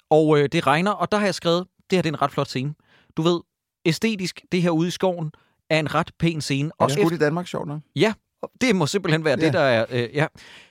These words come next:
Speaker 1: Efterfølgende så siger Karl, at alle pædofilianklagerne mod Stark, de skal frafaldes. Thijs Snap er fundet død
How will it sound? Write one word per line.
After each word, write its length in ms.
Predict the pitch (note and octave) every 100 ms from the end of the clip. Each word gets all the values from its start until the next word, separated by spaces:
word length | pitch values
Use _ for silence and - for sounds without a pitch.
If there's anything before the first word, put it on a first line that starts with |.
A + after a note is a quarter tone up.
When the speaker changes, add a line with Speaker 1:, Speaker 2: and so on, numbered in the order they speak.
| _
Speaker 1:
Efterfølgende 540 | G3+ A#3 A3 G#3 E3 D#3+
så 140 | -
siger 200 | - F#3+
Karl, 380 | - F#3 F#3 E3 -
at 160 | D3+ -
alle 220 | D3 E3+
pædofilianklagerne 840 | F#3 E3 C3+ E3+ G3 D#3+ E3 C#3 C3+
mod 160 | D3+
Stark, 340 | D3 C#3 D3+ - _ -
de 80 |
skal 140 | C#3 A#2
frafaldes. 560 | A#2+ C#3 F3 A#2+ - - - - _ _
Thijs 200 | - D#3+
Snap 280 | - D#3 F3+ - -
er 60 |
fundet 340 | D3 B2 G#2 G#3
død 220 | B3+